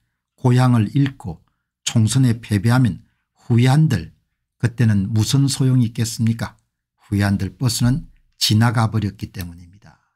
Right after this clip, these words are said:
박사님 말씀에 선거관리위원회가 한마디도 못하는 것을 보니까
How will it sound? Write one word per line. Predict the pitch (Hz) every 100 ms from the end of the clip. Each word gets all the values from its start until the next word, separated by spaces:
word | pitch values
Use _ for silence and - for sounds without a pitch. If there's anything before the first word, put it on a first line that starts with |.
| _ _ _ _ _ _ _ _
박사님 | 120 117 127 120
말씀에 | 107 104 - - 110
선거관리위원회가 | 101 - 107 104 117 120 113 110 117 104 95 107 - _ _ _
한마디도 | - - 214 220 226 190 160
못하는 | 120 101 101 110 107
것을 | 98 101
보니까 | - 101 87 - 101